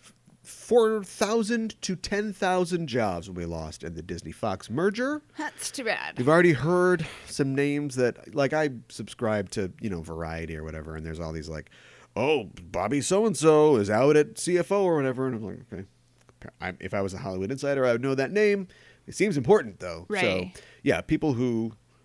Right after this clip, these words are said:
Speaker 1: have, I'm sure, golden parachutes are already, um, pulling on that ripcord to get out of there.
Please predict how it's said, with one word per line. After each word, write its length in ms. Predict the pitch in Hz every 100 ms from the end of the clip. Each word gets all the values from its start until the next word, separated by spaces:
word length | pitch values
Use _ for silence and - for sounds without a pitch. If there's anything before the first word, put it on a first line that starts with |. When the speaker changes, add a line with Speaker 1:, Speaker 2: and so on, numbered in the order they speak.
| _ _ _ _
Speaker 1:
have, 340 | 107 123 101 -
I'm 120 | 104
sure, 260 | - 135 101
golden 280 | 110 101 98
parachutes 560 | 120 92 - 92 90
are 180 | 92 90
already, 500 | 98 98 95 90 85
um, 340 | - 82 80 85 _ -
pulling 260 | - 110 98
on 120 | 92
that 140 | 90
ripcord 440 | - 80 - - -
to 60 |
get 140 | 78 67
out 100 | -
of 60 | -
there. 160 | 71